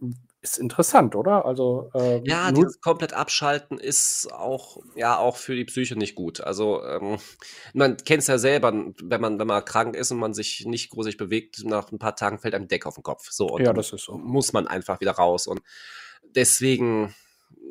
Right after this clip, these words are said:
Speaker 2: kriegt's Gemach hin und alles gut und kein Stress, nicht irgendwie groß an Schwitzen kommen, aber halt immer noch in Bewegung bleiben. Ich find, das ist eine ganz gute, ganz guter Mittelweg für, für alles.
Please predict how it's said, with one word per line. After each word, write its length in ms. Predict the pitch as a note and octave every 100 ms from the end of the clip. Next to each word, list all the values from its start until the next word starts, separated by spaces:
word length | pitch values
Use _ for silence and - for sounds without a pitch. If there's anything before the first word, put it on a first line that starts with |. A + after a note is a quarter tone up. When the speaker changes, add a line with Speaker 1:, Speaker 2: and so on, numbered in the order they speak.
| D2+ -
Speaker 2:
kriegt's 420 | - F3 - -
Gemach 420 | G#2+ B2+ D#3 D3+ -
hin 280 | D3+ C#3+
und 180 | - B2
alles 360 | - C3 B2+ -
gut 380 | B2 C3 C3 -
und 520 | G#2 G2+ G2 F#2+ F#2 _ _ _ -
kein 220 | G#2 G#2+
Stress, 440 | - - G2 -
nicht 280 | G#2+ G#2 -
irgendwie 300 | G2 G2+ G2+
groß 240 | - F#2+ -
an 80 |
Schwitzen 360 | - A#2 - G#2
kommen, 260 | - F#2 F#2
aber 300 | - E2 D#2
halt 200 | D2 -
immer 140 | D#2
noch 140 | C2+ B1
in 60 |
Bewegung 360 | - A1 - _
bleiben. 300 | - - _ _ _ _
Ich 60 |
find, 120 | A#2 G#2
das 120 | F2+
ist 120 | E2+
eine 80 | E2+
ganz 160 | D#2+ -
gute, 420 | E2+ - D#2 C#2+ _ _ - - - -
ganz 180 | C3
guter 140 | C3+ B2
Mittelweg 520 | C3+ C3 G#2 F2 -
für, 360 | - F2 C2+ -
für 160 | -
alles. 360 | G1+ - -